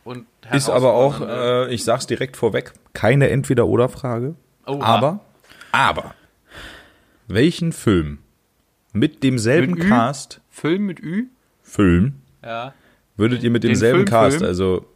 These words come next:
Speaker 2: mit den, mit denselben Schauspielern, gerne als Porno sehen?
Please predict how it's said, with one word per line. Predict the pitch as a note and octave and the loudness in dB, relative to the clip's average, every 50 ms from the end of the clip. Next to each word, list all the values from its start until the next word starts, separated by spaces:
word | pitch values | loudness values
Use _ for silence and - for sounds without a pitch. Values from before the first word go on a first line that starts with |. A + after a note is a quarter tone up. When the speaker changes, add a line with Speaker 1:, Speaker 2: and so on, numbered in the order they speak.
| _ | _
Speaker 2:
mit | - G2 G2+ F#2+ G2+ | -4 -2 -2 0 0
den, | G#2 G2+ G2+ G#2 G2+ | 0 2 2 0 0
mit | F#2+ G2+ G2 - | 0 0 0 0
denselben | G#2+ G2+ G2 F#2 G#2+ A#2 C3 C3 | 0 0 2 2 2 2 2 0
Schauspielern, | A#2+ - - A#2+ - - - - D#2 D2+ E2 G#2 C3 - - _ _ _ _ _ _ _ | -2 -2 -2 -2 -2 -2 -4 -4 -2 -2 -2 -2 -4 -6 -14 _ _ _ _ _ _ _
gerne | - F#2+ F#2+ G2+ G2+ G2+ | 0 2 4 4 4 4
als | - G2 F2+ - | 2 2 -2 -4
Porno | - - F#2+ F#2 F2+ F2 D#2+ | -4 -2 0 0 0 0 0
sehen? | C#2+ C#2+ C#2+ C#2+ C2+ | -2 -4 -6 -8 -10